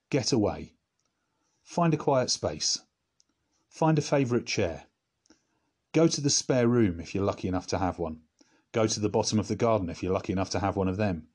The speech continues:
Find a quiet place on your daily walk. And there, pray in secret. And God, who sees what's done in secret, will reward you.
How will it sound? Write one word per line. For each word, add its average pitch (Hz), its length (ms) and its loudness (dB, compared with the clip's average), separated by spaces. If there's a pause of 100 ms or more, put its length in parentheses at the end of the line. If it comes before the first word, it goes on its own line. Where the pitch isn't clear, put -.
(640)
Find 190 260 4
a 175 60 4
quiet 143 420 -2
place 135 340 2
on 92 120 -4
your 92 140 -2
daily 98 360 0
walk. 92 420 -4 (680)
And 120 160 0
there, 107 460 0 (520)
pray 92 460 -2 (440)
in 131 180 2
secret. 92 520 -2 (720)
And 117 140 0
God, 147 220 4
who 151 160 0
sees 196 500 2
what's 131 240 0
done 113 460 0
in 95 180 -6
secret, - 560 -4 (720)
will 123 300 4
reward 101 440 4
you. 73 200 -12